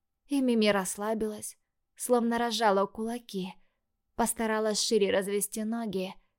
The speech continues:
и, глядя в глаза демону, проговорила:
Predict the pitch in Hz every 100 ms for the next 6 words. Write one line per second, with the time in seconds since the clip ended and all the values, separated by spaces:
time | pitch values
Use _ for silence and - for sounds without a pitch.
0 | _ _ - 254 214 220 202 208 196 214
1 | 208 214 220 233 208 190 185 196 _ _
2 | _ _ _ 226 226 226 240 220 180 -